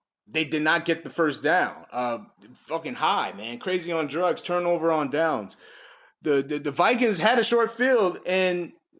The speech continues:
coulda won the game with a go-ahead touchdown. Uh, Kirk Cousins had a fourth and f-, five. They had to go for it at this point 'cause a field goal does you no justice.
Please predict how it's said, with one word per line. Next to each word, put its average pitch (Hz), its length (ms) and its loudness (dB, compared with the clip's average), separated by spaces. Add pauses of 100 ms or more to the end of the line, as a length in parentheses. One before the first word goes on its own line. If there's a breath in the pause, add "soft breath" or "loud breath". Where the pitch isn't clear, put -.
(180)
coulda 214 180 4
won 220 180 2
the 208 60 2
game 202 480 0
with 160 180 0
a 165 40 0
go-ahead 196 360 2
touchdown. 127 540 -4 (720 loud breath)
Uh, 147 300 -2 (180)
Kirk 233 220 2
Cousins 240 280 2
had 226 140 4
a 214 60 2
fourth 220 280 0
and 202 80 -4
f-, - 320 -12
five. 202 420 2
They 151 120 2
had 165 160 4
to 202 60 2
go 160 180 2
for 120 280 -2
it 120 60 0
at 120 140 -4
this 123 120 -6
point 139 300 -4
'cause 123 160 -4
a 123 60 -6
field 170 240 0
goal 143 220 4
does 131 340 -2
you 127 60 -2
no 117 180 -4
justice. 117 600 -2